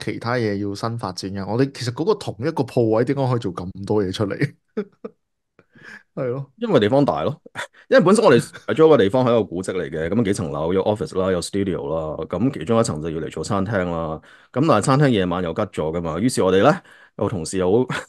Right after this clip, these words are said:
Speaker 2: <laughs> 我哋一諗緊活化埋做酒吧。喂，其實最初嘅緣起好簡單，即係我哋返工自己有啲嘢食下啫，咁又搵啲，因為入邊我有啲，當然有啲食嘢係味道如何啦，見仁見智啦，但係個，個奶-，絲襪奶茶非常好嘅，真係覺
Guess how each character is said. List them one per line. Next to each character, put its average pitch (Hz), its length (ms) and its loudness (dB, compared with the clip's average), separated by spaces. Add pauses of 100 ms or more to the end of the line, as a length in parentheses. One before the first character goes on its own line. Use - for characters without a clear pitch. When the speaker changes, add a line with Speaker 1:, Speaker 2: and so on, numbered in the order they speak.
(160)
Speaker 2:
<laughs> - 360 -20
我 139 100 2
哋 131 120 4
一 123 60 4
諗 120 140 2
緊 127 40 0
活 110 100 2
化 101 180 -4
埋 78 140 -6
做 85 120 -6
酒 76 200 -4
吧。 87 220 -6 (200)
喂， 160 100 2
其 151 80 6
實 135 120 4
最 175 120 6
初 247 100 4
嘅 220 100 8
緣 101 160 4
起 117 100 4
好 143 60 6
簡 107 200 4
單， 117 240 2
即 123 80 0
係 - 40 2
我 110 60 0
哋 92 200 -2 (440)
返 127 220 -2
工 127 160 2
自 101 140 -6
己 95 60 0
有 113 120 4
啲 113 160 0
嘢 - 20 0
食 95 80 -8 (120)
下 87 160 -8
啫， 95 460 2
咁 127 240 -2
又 98 160 2
搵 90 220 -2
啲， 117 140 -6 (220)
因 220 80 2
為 208 120 6
入 107 60 6
邊 131 260 2
我 127 240 2
有 127 140 0
啲， 160 280 0
當 196 120 2
然 123 80 0
有 98 100 0
啲 160 200 0 (160)
食 120 340 -8
嘢 107 260 0
係 98 380 0 (320)
味 107 160 2
道 107 120 4
如 87 140 -2
何 90 100 0
啦， 110 120 2
見 110 140 0
仁 80 80 -6
見 95 160 0
智 95 160 -4
啦， 104 140 0
但 104 140 0
係 - 20 -8
個， 104 600 -4
個 107 60 0
奶-， 107 320 -4 (160)
絲 180 220 -4
襪 147 120 2
奶 90 160 0
茶 - 220 -6
非 123 180 0
常 92 160 -4
好 78 140 -10
嘅， 87 240 -4
真 92 120 -6
係 85 40 -6
覺 85 80 -10